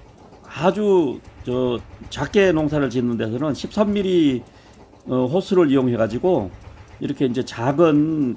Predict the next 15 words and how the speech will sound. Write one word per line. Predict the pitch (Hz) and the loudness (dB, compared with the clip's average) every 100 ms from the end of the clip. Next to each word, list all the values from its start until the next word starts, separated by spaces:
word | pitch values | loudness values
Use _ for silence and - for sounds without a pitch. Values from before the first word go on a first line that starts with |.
| - | -6
그 | 117 117 113 107 104 | -4 -2 0 -2 -4
스프링클러를 | - - 185 - 147 117 131 127 95 - - - - | -8 -6 -6 0 0 2 2 2 -2 -8 -20 -20 -8
이렇게 | - 131 | -4 -2
돌리는 | 123 131 120 | 0 0 0
것도 | 110 - 107 | -4 -4 -6
있어요. | 101 107 107 117 101 - - - - | -6 -4 -4 -4 -8 -16 -20 -18 2
이렇게라도 | 135 175 180 165 151 | 2 4 2 0 0
공급하지 | - 135 143 151 147 | -4 -4 -4 -2 0
않으면은 | 131 123 110 113 135 107 92 - - - - | 0 0 0 0 0 -2 -4 -10 -20 -20 -6
지금 | 139 139 | 0 0
가뭄을 | - 135 147 143 123 | 0 2 2 2 0
이겨낼 | 131 131 120 110 | -2 -2 -2 -4
방법이 | 113 127 101 98 | -4 -4 -4 -6
없거든요. | 98 - 104 95 92 98 101 95 - - - - - - - | -8 -6 -6 -4 -4 -6 -6 -10 -18 -20 -20 -20 -20 -20 -16
지금 | - 127 156 156 143 131 | -4 0 2 4 2 0